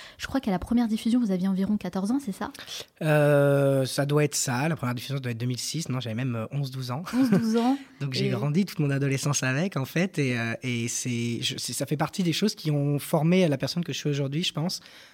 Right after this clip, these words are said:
Speaker 2: Il y a plein de, de choses qui, qui, qui peuvent, euh, m'inspirer dans la vie, des livres, euh, des, des films, des musiques et des émissions.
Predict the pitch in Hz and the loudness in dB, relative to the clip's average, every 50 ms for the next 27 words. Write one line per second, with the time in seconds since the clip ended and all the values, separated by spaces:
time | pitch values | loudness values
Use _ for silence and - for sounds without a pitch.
0 | _ - 147 135 - - 180 202 180 160 151 139 139 135 - - - 170 175 175 | _ -6 -4 -4 0 4 4 4 6 4 2 2 0 -2 -2 0 2 2 2 0
1 | - - 143 131 120 117 - - 127 113 117 - - - 139 131 120 120 120 117 | -2 -6 -6 -6 -6 -8 -6 -6 -6 -6 -6 -8 -4 0 0 0 2 2 0 2
2 | 117 117 117 117 117 113 110 117 117 120 123 113 - - - 131 120 120 123 120 | 2 2 0 0 0 0 0 0 2 2 2 0 -2 -4 -2 -2 -2 0 0 0
3 | 117 117 117 120 131 147 165 170 147 127 110 110 113 123 127 143 160 165 165 156 | 0 -2 -2 0 0 0 0 0 0 -2 -2 -2 0 2 2 4 4 4 4 2
4 | 135 123 123 117 117 117 113 117 117 113 110 - - - - - - _ 123 113 | 2 0 -2 -2 -2 -2 -2 -4 -4 -6 -6 -10 -14 -20 -20 -20 -10 _ -4 -4
5 | - - - 117 117 131 147 131 120 120 120 123 120 117 117 127 151 170 170 - | -4 -4 -4 0 2 2 2 2 2 2 2 2 2 0 0 0 0 0 0 -2
6 | 135 120 123 120 123 127 131 127 - - 147 156 185 | -4 -4 -2 0 0 2 2 2 4 4 4 4 2